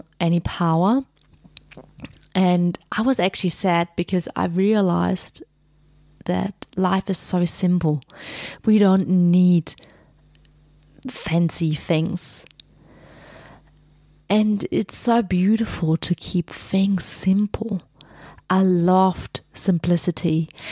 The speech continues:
and having candles at night and not being on the T V,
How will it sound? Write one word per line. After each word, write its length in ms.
and 160
having 400
candles 680
at 180
night 540
and 420
not 380
being 300
on 160
the 60
T 280
V, 440